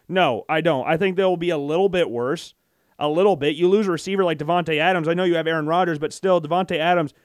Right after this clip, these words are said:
just takes off so much pressure off the other receivers on the roster that losing him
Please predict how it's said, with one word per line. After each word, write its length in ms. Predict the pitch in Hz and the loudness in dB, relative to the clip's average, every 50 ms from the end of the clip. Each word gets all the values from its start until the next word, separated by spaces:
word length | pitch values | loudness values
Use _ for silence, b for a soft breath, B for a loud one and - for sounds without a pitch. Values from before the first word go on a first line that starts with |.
| _ _ _ _ _ _ _ _ | _ _ _ _ _ _ _ _
just 200 | - 196 185 - | -2 -2 -2 -2
takes 340 | - 180 226 220 220 - - _ | -6 -2 0 0 0 0 -4 _
off 280 | - 190 202 196 175 - | 0 2 2 2 0 -4
so 360 | - - - 180 190 214 226 | -10 -8 -4 -2 -2 -2 0
much 300 | 226 226 214 - - - | 0 -2 -2 -4 -8 -12
pressure 560 | - 202 208 208 - - 160 143 127 127 127 _ _ _ _ _ _ _ _ _ _ _ - | -4 -2 -2 -2 -2 -4 -6 -6 -6 -6 -8 _ _ _ _ _ _ _ _ _ _ _ -2
off 220 | 170 180 165 135 | -2 -2 -2 -2
the 120 | 151 160 | -4 -4
other 200 | 170 196 208 214 | 0 2 4 4
receivers 520 | 214 190 - - 196 208 214 208 202 185 160 | 4 2 0 -2 -6 -4 0 2 2 2 4
on 180 | 190 190 196 | 2 2 2
the 80 | 185 165 | 2 2
roster 680 | 165 170 190 202 208 196 - - 139 123 117 120 120 - _ _ _ _ _ _ _ _ _ _ _ _ _ _ | 4 6 6 6 6 4 2 -4 -6 -4 -4 -4 -6 -8 _ _ _ _ _ _ _ _ _ _ _ _ _ _
that 260 | _ - 180 185 151 175 | _ 2 2 2 2 2
losing 400 | 190 233 269 254 202 208 190 160 | 2 4 4 4 2 2 0 0
him 300 | 175 175 170 170 170 | -2 -2 -2 -2 -4